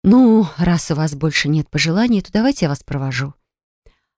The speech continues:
"Авророчка, милая, скажи, ты белье уже шила, про которое рассказывала?" Хитро щуря глаза, поинтересовалась Мелани,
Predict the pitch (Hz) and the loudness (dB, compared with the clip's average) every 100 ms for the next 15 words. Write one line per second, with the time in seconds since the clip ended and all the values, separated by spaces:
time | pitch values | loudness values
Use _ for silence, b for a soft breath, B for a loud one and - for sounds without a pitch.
0 | _ _ _ _ _ _ _ 185 175 208 | _ _ _ _ _ _ _ 0 2 4
1 | 180 165 - - 165 185 160 160 - 196 | 2 0 -4 0 4 4 2 0 -2 -2
2 | 175 - - 165 180 180 165 156 170 - | -2 -4 -2 2 2 4 2 0 -2 -2
3 | 294 302 - - - 156 151 151 - 143 | -2 -4 -4 -6 -2 -2 0 -2 -2 -4
4 | 139 147 151 _ _ _ _ _ - - | -4 -10 -10 _ _ _ _ _ -2 2
5 | 240 226 - 196 180 185 185 185 214 185 | 2 2 2 0 0 0 2 0 0 0
6 | 180 - 185 - 180 160 175 165 - 196 | 0 0 -2 -2 -2 0 0 0 0 0
7 | 208 151 131 | 0 -2 -4